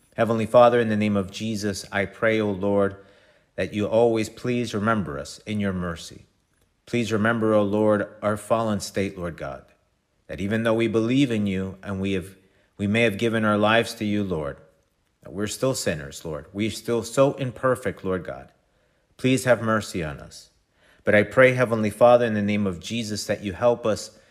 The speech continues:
not to take your grace for granted. Help us, O Lord, not to abuse the good that you want to shed on us, the love, Lord God, that you give so much to us. Heavenly Father, help us, O Lord, to be able to treasure,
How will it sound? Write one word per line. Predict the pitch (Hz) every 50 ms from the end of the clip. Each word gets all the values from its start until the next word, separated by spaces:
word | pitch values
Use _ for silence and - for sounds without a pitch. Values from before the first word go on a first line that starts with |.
| _ _ _ -
not | 87 90 95 107 110 117 120 120 -
to | - 117
take | - - 113 104 101 98 - - -
your | 104 104 104 98
grace | 85 82 98 95 95 95 90 - - - _
for | - - 98
granted. | 85 - 90 82 78 71 73 - - 76 - _ _ _ _ _ _ _ _ _ _ _
Help | - 135 135 135
us, | 143 131 -
O | 131
Lord, | 117 117 123 123 117
not | 110 113 120 131 131 -
to | - 123 113
abuse | 101 87 85 95 110 123 131 127 110 90 85 80 78 - - - _ _ _ _ _ _ _ _ _
the | - 101
good | 90 - 110 120 120 120 113 95 92 87 - - _ _ _ _ _ _ _ -
that | 98 95 80
you | 107 107 107
want | 98 104 107 107 104 98
to | - 98
shed | - - - 104 98 90
on | 82 78 76 -
us, | - - 92 - - - _ _ _ _ _ -
the | 107 107
love, | 110 107 110 127 135 139 135 120 101 95
Lord | 98 101 101 101 90 85
God, | 110 110 113 110 107 95
that | 104 101 101
you | 107 104
give | 92 98 117 120 117 104
so | - - 127 120 117
much | 107 107 110 104 - -
to | - 95 71 65
us. | - - - - - _ _ _ _ _ _ _ _ _ _ _ _ - -
Heavenly | - 123 117 120 113 110
Father, | 104 - 127 127 127 123 127 113
help | 107 123 135 139 135
us, | 127 110 -
O | 127 110
Lord, | 104 113 113 107 -
to | - 98
be | 90 107
able | 113 107 104 95
to | 98
treasure, | 95 - - - 139 135 131 117 92 82 - -